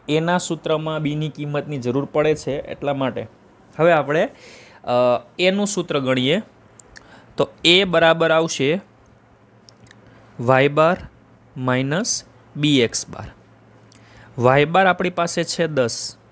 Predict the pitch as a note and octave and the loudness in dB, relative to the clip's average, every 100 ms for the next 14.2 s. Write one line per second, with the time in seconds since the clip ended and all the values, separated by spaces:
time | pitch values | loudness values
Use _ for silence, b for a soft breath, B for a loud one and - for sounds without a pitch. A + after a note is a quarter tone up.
0 | _ _ _ _ _ _ _ b b b | _ _ _ _ _ _ _ b b b
1 | - C#3+ D#3 F3 F#3+ - F3+ F3 F3 C#3+ | -10 -2 0 2 0 0 2 2 0 -2
2 | B2 A#2 C3 D3+ E3 F3 - - C#3+ C#3+ | 0 2 2 0 -2 -2 -2 -4 -4 -4
3 | - D3 C#3+ - C#3+ C3 A2+ A2 - - | -6 -6 -6 -6 -6 -6 -6 -8 -8 -12
4 | - _ _ - B B B B C3 - | -16 _ _ -20 B B B B -8 2
5 | D3 - - F3 E3+ E3+ - D3 - - | 2 2 0 4 4 2 -2 -2 -2 -2
6 | A#2+ G#2+ A2+ - - _ _ _ _ _ | -2 -4 -8 -16 -20 _ _ _ _ _
7 | B B B _ C#3 C3+ E3 F#3 F#3+ F#3+ | B B B _ 0 4 4 2 -2 -2
8 | F#3+ G3 E3 E3+ F3+ F3+ F#3 F3 F3+ E3+ | 0 0 0 2 0 0 -2 0 0 0
9 | F3 F3+ F3 D#3 D3+ D#3 E3 - D#3+ D#3+ | 2 2 0 0 0 2 0 -2 -4 -2
10 | D#3+ - D#3 D#3+ D#3 D#3+ C#3+ C3 - B2+ | -4 -2 -4 -4 -4 0 0 0 -2 -2
11 | C3 C#3+ E3+ E3 E3 F3 E3 D3+ E3 D#3 | -2 2 2 2 0 -2 -2 2 2 0
12 | F3 E3 E3 - F3 D#3 D#3 D#3+ D3+ D3+ | -2 -2 -2 -2 -4 -2 -2 -2 -6 -8
13 | D3 D3+ D3+ C#3 B2+ C#3 C3+ A#2+ A2+ A2 | -10 -10 -8 -4 -2 -2 -4 -8 -8 -8
14 | C3 | -8